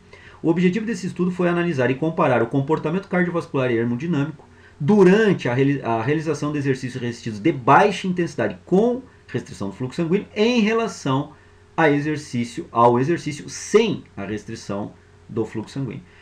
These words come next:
Então, no meu entendimento, foi muito, eles foram muito felizes, os autores, ao fazer a introdução.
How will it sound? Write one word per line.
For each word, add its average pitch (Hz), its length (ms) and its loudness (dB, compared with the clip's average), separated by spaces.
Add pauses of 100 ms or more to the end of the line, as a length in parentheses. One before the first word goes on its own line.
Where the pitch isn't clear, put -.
(140)
Então, 196 140 2
no 226 60 0
meu 220 120 0
entendimento, 175 480 0
foi 160 200 -2
muito, 147 640 0
eles 110 160 -8
foram 127 160 -4
muito 143 180 -2
felizes, 147 460 0
os 123 140 -8
autores, 113 360 -4
ao 127 80 -6
fazer 107 220 -10
a 110 40 -8
introdução. 101 560 -10